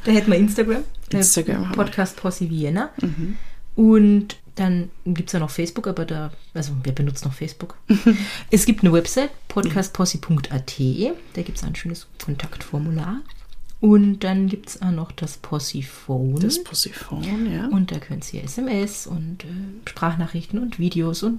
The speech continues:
Speaker 1: Fotos und Text natürlich hinschicken über WhatsApp und Signal und, und Telegram.
Speaker 2: Mhm.
Speaker 1: Und die Claudia und der Bernhard lesen das dann irgendwann.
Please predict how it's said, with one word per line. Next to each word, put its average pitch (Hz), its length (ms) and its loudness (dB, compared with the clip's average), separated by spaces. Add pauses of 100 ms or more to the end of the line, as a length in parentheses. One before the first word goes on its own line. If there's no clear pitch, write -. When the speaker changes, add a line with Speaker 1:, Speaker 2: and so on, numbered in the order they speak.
(140)
Speaker 1:
Fotos - 520 -4
und 208 340 -4
Text - 280 -2
natürlich 175 300 0
hinschicken 185 400 0
über 185 260 -4
WhatsApp 151 380 -8
und 202 160 -4
Signal 165 400 -4
und, 165 160 -2 (120)
und 165 120 -4
Telegram. 233 480 2 (140)
Speaker 2:
Mhm. 180 440 2 (380)
Speaker 1:
Und 185 140 0
die 175 40 -4
Claudia 165 380 -6
und 156 100 -8
der - 60 -8
Bernhard 143 260 -4
lesen 131 320 -6
das 156 140 -12
dann 175 160 -4
irgendwann. 214 340 2